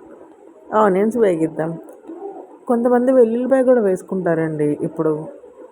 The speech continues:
దంచి, వెల్లుల్లిపాయ దంచి కూడా కచ్చపచ్చిగా దంచి వేస్తారండి. మేము పెద్ద వెల్లుల్లిపాయ వాడము, అందుకనేసి వేయలేదన్నమాట. ఇప్పుడే కొంచెం పసుపు వేస్తే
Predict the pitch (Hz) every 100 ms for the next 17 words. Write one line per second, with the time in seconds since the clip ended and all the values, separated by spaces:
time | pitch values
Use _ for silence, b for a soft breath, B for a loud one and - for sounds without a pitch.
0 | - 170 185 185 180 208 196 202 208 208
1 | 175 175 175 196 196 196 185 180 185 180
2 | 180 185 175 170 170 175 156 160 180 165
3 | 143 151 214 269 - B B B B B
4 | B 202 196 196 185 175 175 202 185 185
5 | 208 208 190 170 160 175 175 147 - -
6 | - 170 170 175 180 180 214 170 160 160
7 | 156 139 131 123 127 175 - _ _ _
8 | _ _ _ _ _ _ _ _ _ _
9 | _ _ _ _ _ _ _ 208 - 202
10 | 202 208 190 196 180 190 185 247 247 233
11 | - 294 294